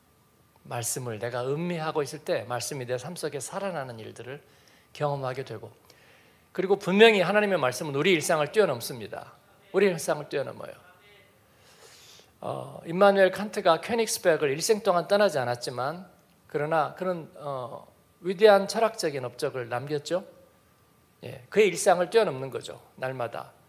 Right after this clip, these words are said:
네 시에 산책하고 그리고 열 시에 잠자리에 들고, 예, 그 유명한 칸트의 시계, 그 너무 되풀이되는 정말 하루도 다르지 않은 일상을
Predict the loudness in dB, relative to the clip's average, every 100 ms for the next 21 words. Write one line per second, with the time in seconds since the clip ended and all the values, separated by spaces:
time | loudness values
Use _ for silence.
0 | _ _ _ 0 2 4 2 0 0 -4
1 | -4 -4 -2 -2 -4 -10 -16 _ _ -20
2 | -20 _ -8 -2 0 2 2 2 0 0
3 | -4 0 0 0 -4 -8 -12 -14 -16 _
4 | _ _ -20 -16 -8 -4 0 2 6 6
5 | 4 -6 -8 -6 -6 -6 -6 -8 -8 -14
6 | _ _ _ _ _ _ _ _ _ -6
7 | -2 -2 -2 -4 -4 -6 -10 -2 0 0
8 | -2 -4 -2 -2 -4 -10 -18 _ _ -6
9 | -4 -4 -10 -20 -12 -6 -4 0 0 0
10 | 0 0 0 -2 -4 -2 0 0 -2 -6